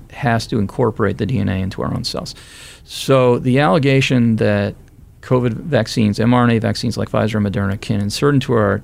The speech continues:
own D N A would rely on the existence of reverse transcriptase. Now we know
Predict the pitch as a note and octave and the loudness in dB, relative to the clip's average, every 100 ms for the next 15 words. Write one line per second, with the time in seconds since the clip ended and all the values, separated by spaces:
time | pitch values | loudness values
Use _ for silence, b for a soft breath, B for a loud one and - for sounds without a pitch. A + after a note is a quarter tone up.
0 | - B2+ B2 A#2 G#2 G#2 G2 - B B | -2 2 2 2 0 0 -2 -6 B B
1 | B - C3 B2 A#2+ C#3+ F3+ C#3+ A#2 C3+ | B -2 2 2 4 4 4 4 2 0
2 | D#3 - A2+ - A#2+ G#2+ G2+ - G#2+ - | -2 -2 -4 -2 -2 -2 -2 -2 -4 -2
3 | - - - - b b b - A#2+ B2 | -6 -6 -12 -12 b b b 0 4 4
4 | B2 B2+ A#2+ A#2+ | 4 4 4 2